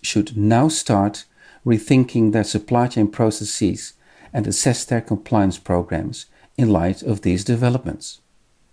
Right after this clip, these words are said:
Which brings us to the second question of this podcast.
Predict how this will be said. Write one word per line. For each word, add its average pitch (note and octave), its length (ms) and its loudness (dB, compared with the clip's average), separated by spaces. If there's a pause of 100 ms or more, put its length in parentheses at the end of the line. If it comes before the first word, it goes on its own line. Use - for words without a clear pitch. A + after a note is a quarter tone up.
(400)
Which E3+ 200 -4
brings C3 280 2
us - 240 -4 (280)
to C#3 100 -2
the B2+ 100 2
second - 400 0
question - 400 -4
of B2+ 120 -2
this - 140 -12
podcast. - 720 -8